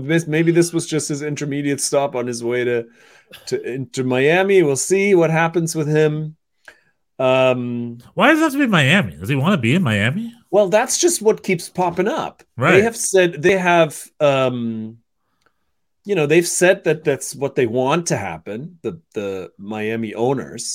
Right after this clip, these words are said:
Speaker 1: So they are on record as trying to, trying to do this. Now, obviously, you know, Bochum probably would like to <laughs> sign Messi as well, but they're not gonna. So,
Speaker 2: No beach there. There's no
Speaker 1: um,
Speaker 2: beach there.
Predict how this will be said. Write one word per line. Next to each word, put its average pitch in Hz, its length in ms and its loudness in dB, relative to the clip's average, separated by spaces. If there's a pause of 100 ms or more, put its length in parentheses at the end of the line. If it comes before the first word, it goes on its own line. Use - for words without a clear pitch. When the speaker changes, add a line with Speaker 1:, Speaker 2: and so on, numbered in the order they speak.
(120)
Speaker 1:
So 104 180 -6
they 123 180 2
are 160 140 4
on 143 160 2
record 135 340 2
as 107 200 -6
trying 117 320 -4
to, 101 160 -10 (840)
trying 110 360 -6
to 95 160 -6
do 98 400 2
this. 110 320 -4
Now, 123 180 -6
obviously, 139 720 0 (180)
you 147 160 -2
know, 107 400 -6 (720)
Bochum 151 500 4
probably 135 320 0
would 139 220 0
like 143 200 2
to 202 80 -2
<laughs> - 20 0
sign 170 440 0
Messi 180 360 0
as 170 180 -2
well, 180 480 4 (320)
but 196 300 2
they're 170 260 2
not 190 220 -2
gonna. 175 380 2 (380)
So, 196 380 6
Speaker 2:
No 117 100 4
beach 147 260 2
there. 175 120 2 (120)
There's 165 120 0
no 135 80 -2
Speaker 1:
um, 110 60 -2
Speaker 2:
beach 131 160 -2
there. 110 220 0